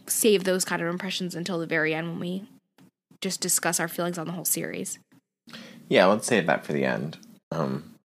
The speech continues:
Speaker 2: so let's dive in. I stand corrected. At the beginning of the reading, Aya is the seventeenth most popular person, not the eleventh.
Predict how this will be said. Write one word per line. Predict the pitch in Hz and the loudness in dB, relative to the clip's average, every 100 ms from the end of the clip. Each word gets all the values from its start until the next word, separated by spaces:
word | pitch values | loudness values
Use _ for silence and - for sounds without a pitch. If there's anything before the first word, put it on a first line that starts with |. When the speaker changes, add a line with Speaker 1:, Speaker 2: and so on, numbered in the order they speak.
| - - - - - | -20 -20 -20 -20 -4
Speaker 2:
so | - 127 113 | 6 8 8
let's | 113 - | 4 6
dive | 123 120 | 6 8
in. | 82 95 123 - - | 6 4 -2 -8 -4
I | - | -4
stand | - - 80 92 | -2 0 0 2
corrected. | 98 80 - 90 | 0 2 0 -2
At | - | -2
the | |
beginning | 71 76 82 | -4 0 0
of | 101 | 0
the | 104 | 0
reading, | 85 80 80 | 0 0 0
Aya | 76 78 78 | 2 2 2
is | 90 | 0
the | 113 | -4
seventeenth | - - 78 80 78 90 82 - | -2 0 2 0 -2 -6 -6 -4
most | 80 - | -4 -4
popular | - 78 80 78 | -6 -4 0 -2
person, | - 78 76 80 76 | 0 -2 -2 -2 -2
not | 69 - | -2 -2
the | 110 | -2
eleventh. | 117 95 92 98 95 | 2 2 2 -2 -6